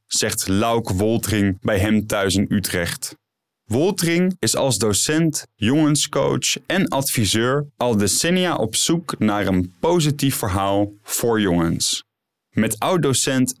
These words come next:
Dick van der Wateren stelde hij in tweeduizend negentien het boek De Ontwikkeling van Jongens in het Onderwijs samen. En hij schreef ook enkele hoofdstukken.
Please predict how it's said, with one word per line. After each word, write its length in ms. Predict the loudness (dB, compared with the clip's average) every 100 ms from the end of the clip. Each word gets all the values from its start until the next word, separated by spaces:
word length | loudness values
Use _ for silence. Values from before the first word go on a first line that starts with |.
| -4
Dick 360 | -2 -2 -4
van 240 | -4 0 2
der 160 | 2
Wateren 600 | 0 0 0 0 0 -2 -4
stelde 440 | -4 0 0 0
hij 300 | 0 0 0
in 140 | 0
tweeduizend 520 | 0 0 2 0 2 2
negentien 880 | 2 2 2 2 0 0 2 0 -2
het 280 | -4 -4
boek 360 | 0 -2 -2 -10
De 160 | -4 -2
Ontwikkeling 800 | 2 2 2 -2 0 0 2 2
van 200 | 2 2
Jongens 540 | 4 4 4 2 2 0
in 140 | 0
het 140 | 0 2
Onderwijs 640 | 2 2 4 2 0 0
samen. 520 | 0 0 0 -2 -6 _ _
En 160 | -2
hij 160 | -2 0
schreef 560 | -2 0 0 0 -2 -8
ook 240 | -2 0 2
enkele 360 | 2 2 2
hoofdstukken. 840 | 2 2 2 0 -2 -4 -4 -6